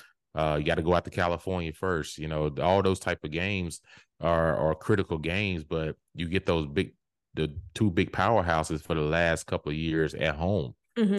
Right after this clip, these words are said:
Speaker 1: So you really don't know what the season can really shape up. So there should be a ton of excitement around this program this year, like, because this is gonna be a lot of new faces. It's a new beginning, it feels like,
Speaker 2: Mm-hmm.
Speaker 1: because when is the last time we signed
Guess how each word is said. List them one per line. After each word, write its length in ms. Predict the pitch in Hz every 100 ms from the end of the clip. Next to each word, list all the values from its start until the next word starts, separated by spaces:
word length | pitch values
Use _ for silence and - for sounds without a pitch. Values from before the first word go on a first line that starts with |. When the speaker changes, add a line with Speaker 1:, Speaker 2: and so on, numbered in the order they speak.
| 98
Speaker 1:
So 220 | 92 85
you 180 | 85 101
really 220 | 92 120
don't 140 | 113 95
know 100 | 90
what 220 | 92 131
the 100 | 135
season 440 | - 98 80 80
can 280 | 76 82 73
really 240 | 78 85 76
shape 320 | - 82 -
up. 160 | 76
So 160 | - 87
there 180 | 82 120
should 380 | - 120 139 85
be 300 | 90 82 - - _ -
a 100 | 82
ton 360 | - - 123 143
of 100 | 90
excitement 640 | 78 - 87 65 76 -
around 360 | 78 85 85 80
this 120 | 78
program 500 | 87 80 80 78 76
this 220 | 78 -
year, 240 | 73 62 -
like, 340 | 80 85 82 - - - -
because 460 | 87 - 92 87 76
this 220 | 104 117
is 80 | 110
gonna 160 | 104
be 60 | 90
a 100 | 82
lot 280 | 76 82 104
of 80 | 113
new 140 | 120
faces. 540 | - 90 80 95 90 -
It's 200 | 85 82
a 80 | 78
new 260 | 80 92
beginning, 560 | 104 87 82 113 101 90
it 180 | 82 82
feels 380 | - 80 78 76
like, 300 | 71 82 - _ - -
Speaker 2:
Mm-hmm. 140 | 202
Speaker 1:
because 480 | 95 98 92 87 -
when 160 | 113
is 80 | 127
the 80 | 113
last 260 | 104 107 -
time 160 | 98
we 80 | 95
signed 520 | - 104 92 87 82